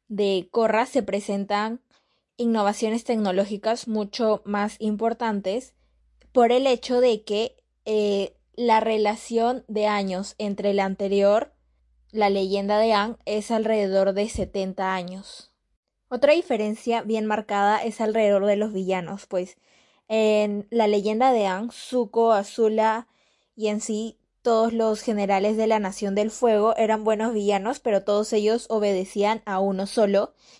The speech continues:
que era el Señor del Fuego Sai, que era el principal antagonista de toda la serie. Mientras que en La leyenda de Korra cada villano, eh,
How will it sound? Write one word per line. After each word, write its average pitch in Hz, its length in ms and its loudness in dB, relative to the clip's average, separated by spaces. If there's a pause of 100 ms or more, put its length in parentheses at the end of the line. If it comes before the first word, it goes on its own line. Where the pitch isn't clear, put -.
(100)
que 214 120 -2
era 208 160 4
el 208 220 -2
Señor 196 420 -2
del 196 140 0
Fuego 190 360 0
Sai, 190 380 -4 (580)
que 214 120 0
era 208 120 2
el 214 80 0
principal 202 640 -2
antagonista 202 840 -2
de 196 240 0
toda 175 320 0
la 190 100 -4
serie. 214 380 -4 (320)
Mientras 226 400 -2
que 226 160 -2
en 214 100 0
La 214 100 2
leyenda 220 480 2
de 214 160 0
Korra 208 360 2
cada 233 260 2
villano, 196 800 -2
eh, 196 460 -2